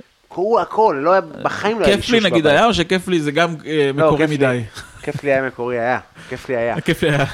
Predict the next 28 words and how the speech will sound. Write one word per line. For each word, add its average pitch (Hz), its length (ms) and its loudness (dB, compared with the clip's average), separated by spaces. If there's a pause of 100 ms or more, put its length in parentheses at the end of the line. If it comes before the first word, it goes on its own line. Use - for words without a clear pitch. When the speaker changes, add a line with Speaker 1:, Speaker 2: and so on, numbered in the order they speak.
(120)
Speaker 1:
אבל 180 220 -6
במבלולו, 156 1080 0
Speaker 2:
כן, 151 400 0
Speaker 1:
מי-, 123 340 -2
כל - 140 -12
Speaker 2:
כן, 135 160 0
Speaker 1:
מיני 135 220 0
Speaker 2:
כל 147 60 0
מיני 143 140 0
חרא. 131 360 0 (400)
Speaker 1:
חרא 208 340 -2
חבל 147 240 -2
על 135 100 2
הזמן. 98 320 -8 (480)
שזה 147 260 -14
באמת 330 240 -2
מגעיל 170 460 -4
בפה, 175 320 -2
כאילו, 95 280 -12
זה - 100 -12
Speaker 2:
כן, 117 80 -4
Speaker 1:
נורא 170 200 4
בפה. 139 320 0
Speaker 2:
כן, 147 140 -4 (180)
כן. 135 160 0 (680)
Speaker 1:
ו-, 123 600 4 (1120)
והיום 147 540 0
אני 160 120 -2